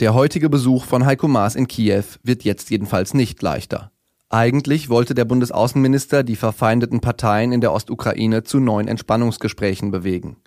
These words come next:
Vielleicht wäre es ja ein Weg, einfach ein paar Fragen zu stellen. Zum Beispiel die, ob es nicht langsam mal an der Zeit wäre, die Interessen der ukrainischen Bevölkerung auf beiden Seiten zu berücksichtigen. Denn die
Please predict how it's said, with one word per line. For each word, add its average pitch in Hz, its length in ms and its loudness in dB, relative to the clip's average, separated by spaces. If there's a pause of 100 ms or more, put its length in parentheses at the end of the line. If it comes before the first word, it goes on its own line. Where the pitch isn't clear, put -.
(420)
Vielleicht 123 400 0
wäre 135 160 2
es 135 100 0
ja 143 120 2
ein 143 160 2
Weg, 107 240 0
einfach 104 240 -2
ein 107 120 -2
paar 123 140 -2
Fragen 101 380 0
zu - 80 -8
stellen. - 480 -8 (240)
Zum 113 140 -4
Beispiel 107 340 0
die, 123 340 0 (180)
ob 110 140 -6
es 117 120 -2
nicht 139 160 -2
langsam 120 320 2
mal 117 100 0
an 117 100 0
der 113 140 0
Zeit 131 320 0
wäre, 98 340 0 (140)
die 123 100 2
Interessen 117 460 0
der 110 120 0
ukrainischen 110 520 -2
Bevölkerung 110 720 -2
auf 117 180 -2
beiden 98 320 0
Seiten 107 320 0
zu 120 140 -2
berücksichtigen. 98 760 -4 (220)
Denn 107 180 2
die 123 300 2